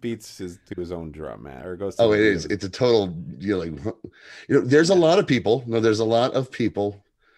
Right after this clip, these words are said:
Speaker 2: or at least vocal people on I M D B. Nobody, no, nobody anywhere else who are like, "Ah, God, I wish it was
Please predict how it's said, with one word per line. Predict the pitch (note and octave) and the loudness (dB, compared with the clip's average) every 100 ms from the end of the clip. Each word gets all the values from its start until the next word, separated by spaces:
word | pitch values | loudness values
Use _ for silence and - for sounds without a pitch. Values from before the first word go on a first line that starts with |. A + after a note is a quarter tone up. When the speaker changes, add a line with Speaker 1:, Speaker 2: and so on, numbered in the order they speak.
| _ - | _ -2
Speaker 2:
or | G#2+ | 0
at | |
least | G#2+ A#2 | 0 -2
vocal | F#2 A#2 A2+ F#2 D#2+ | 2 4 4 2 -2
people | G#2 E2 E2 E2+ F#2+ F#2 G2+ F#2+ | -2 -4 -4 -6 -6 -6 -6 -4
on | G2+ | -6
I | D#2 G#2 | -2 0
M | G#2 | 0
D | G2 | 0
B. | F2+ F#2 F#2+ F2+ | 0 0 0 2
Nobody, | C3+ B2 G2+ F#2+ | 2 4 2 2
no, | C3 C3+ - - | 2 0 0 -6
nobody | C3 C#3 A#2+ G#2 | 0 2 0 -2
anywhere | G#2 F2+ F2 | -2 -2 -2
else | E2 - _ - - - - | -4 -8 _ -20 -20 -18 0
who | |
are | A#2 | 2
like, | F#2+ E2 _ _ _ _ _ _ _ - | 2 -4 _ _ _ _ _ _ _ -14
"Ah, | - - - - - | -12 -12 -14 -18 -18
God, | - A#2 | -14 -8
I | |
wish | C#3 E3+ | -4 -2
it | A#2 | -4
was | E2+ | -6